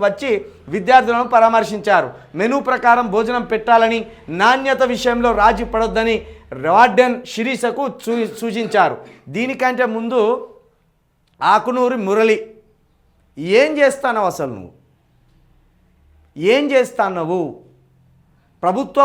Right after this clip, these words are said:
పాఠశాలల మీద, ఈ ప్రభుత్వ గురుకులాల మీద విద్యకు సంబంధించి ఒక సలహాదారుడిగా నిన్ను తీసుకున్నాడు కదా, ఏం చేస్తున్నావు నువ్వు? కేసీఆర్ ఉన్నప్పుడు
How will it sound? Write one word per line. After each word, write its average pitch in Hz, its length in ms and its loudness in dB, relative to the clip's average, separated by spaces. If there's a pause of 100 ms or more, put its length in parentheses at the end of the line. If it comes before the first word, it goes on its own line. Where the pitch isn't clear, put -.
పాఠశాలల 226 720 4
మీద, 185 220 -2 (840)
ఈ 196 60 -6 (140)
ప్రభుత్వ 254 360 -2 (140)
గురుకులాల 226 500 4 (140)
మీద 180 160 -2 (720)
విద్యకు 180 640 -2
సంబంధించి 208 680 -4 (760)
ఒక 269 160 -2 (160)
సలహాదారుడిగా 254 1000 6
నిన్ను 233 240 -6
తీసుకున్నాడు 175 640 -8
కదా, 139 240 0 (800)
ఏం 226 260 2 (120)
చేస్తున్నావు 190 520 -4
నువ్వు? 151 220 -8 (440)
కేసీఆర్ 262 580 6
ఉన్నప్పుడు 254 400 0